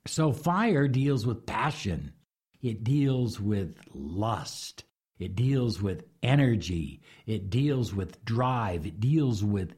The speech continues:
anger. It deals with power. Water deals with deeper emotions,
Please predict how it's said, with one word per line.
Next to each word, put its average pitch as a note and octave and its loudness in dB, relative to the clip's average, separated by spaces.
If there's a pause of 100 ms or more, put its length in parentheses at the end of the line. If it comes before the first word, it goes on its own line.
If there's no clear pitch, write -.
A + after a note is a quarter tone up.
(180)
anger. G#2 0 (420)
It - -10
deals B2 2
with G2 -4 (460)
power. E2 -4 (880)
Water A2+ -2
deals G2 -2
with D#2+ -8
deeper B2+ -2
emotions, F#2+ -2